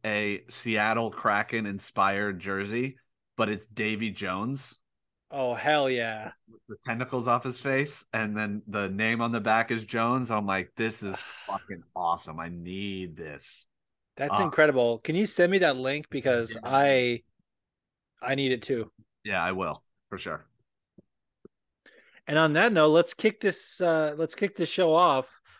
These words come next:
Speaker 2: We decided, or when I say we, it was mostly your idea, and I went with it. Um, we're, we're kind of just at the end of, uh, well, we're now starting February, um, but we're, we're starting off the year,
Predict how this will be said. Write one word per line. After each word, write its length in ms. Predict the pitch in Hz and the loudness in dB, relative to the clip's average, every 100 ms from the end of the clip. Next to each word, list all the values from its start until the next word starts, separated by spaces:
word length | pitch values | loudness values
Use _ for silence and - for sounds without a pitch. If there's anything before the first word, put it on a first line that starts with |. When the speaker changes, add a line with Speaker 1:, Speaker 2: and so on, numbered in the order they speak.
| - | -6
Speaker 2:
We 120 | 151 | -4
decided, 720 | 151 - 190 185 160 143 135 _ _ _ - | -2 2 4 6 6 4 -2 _ _ _ -10
or 240 | 143 143 143 | -2 0 2
when 100 | 151 | 2
I 60 | |
say 200 | 151 190 | 0 0
we, 440 | 151 156 156 135 131 | 0 0 0 -2 -2
it 80 | 160 | 0
was 140 | 156 | 2
mostly 260 | 180 175 156 | 0 2 4
your 140 | 160 | 6
idea, 300 | 143 143 151 | 4 4 2
and 80 | 131 | 4
I 100 | 131 | 2
went 260 | 131 165 | 2 0
with 140 | 139 120 | 0 -4
it. 180 | 120 - _ _ _ - | -8 -12 _ _ _ -8
Um, 460 | 135 127 120 117 _ _ _ _ _ - | -4 -2 -4 -10 _ _ _ _ _ -4
we're, 440 | 151 147 147 147 | 2 2 2 -2
we're 220 | 147 156 | -2 0
kind 240 | - 185 185 | 4 4 4
of 380 | 160 143 151 131 | -2 -4 -12 -4
just 340 | 165 - - _ - | -4 -4 -16 _ -4
at 140 | 156 | -4
the 160 | 160 156 | 0 0
end 260 | 156 151 | 0 0
of, 400 | 147 143 135 120 | 2 2 0 -2
uh, 680 | 139 131 127 123 120 120 120 123 - - 143 | -2 0 0 -2 -4 -6 -10 -12 -16 -16 -8
well, 400 | 147 139 123 - - | -2 -2 -2 -6 -8
we're 140 | 139 | -4
now 200 | 139 147 | 0 0
starting 380 | - 151 135 123 | 2 4 4 2
February, 720 | 147 135 123 117 117 120 120 _ _ _ _ - | 0 0 0 0 0 -4 -6 _ _ _ _ -12
um, 340 | 127 123 123 | -8 -8 -4
but 140 | 135 | -2
we're, 240 | 131 135 131 | 0 0 0
we're 160 | 131 | -2
starting 300 | 123 175 170 | -2 2 2
off 140 | 165 - | 0 -2
the 100 | 139 | -4
year, 400 | 151 147 120 123 | 0 0 0 -6